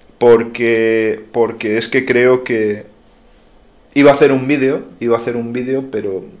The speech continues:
nada. Bueno, no lo sé, ya veremos, ya veremos. Bien, si estos deseos los trasladamos a la clase política. Sorbito, poleo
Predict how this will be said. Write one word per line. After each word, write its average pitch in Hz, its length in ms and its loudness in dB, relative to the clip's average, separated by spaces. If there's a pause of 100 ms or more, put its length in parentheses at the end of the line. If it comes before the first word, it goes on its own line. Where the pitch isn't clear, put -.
(160)
nada. - 180 -20 (360)
Bueno, 110 240 -2
no 135 100 2
lo 92 120 -2
sé, 104 200 -8
ya 123 120 2
veremos, 90 500 -6
ya 113 120 -2
veremos. - 380 -14 (1900)
Bien, 151 360 6
si 151 160 4
estos 185 460 2
deseos 175 440 4
los 165 200 2
trasladamos 131 640 0
a 135 40 2
la 120 180 0
clase 143 580 2
política. 113 680 -2 (880)
Sorbito, 120 680 -2 (1400)
poleo 117 480 4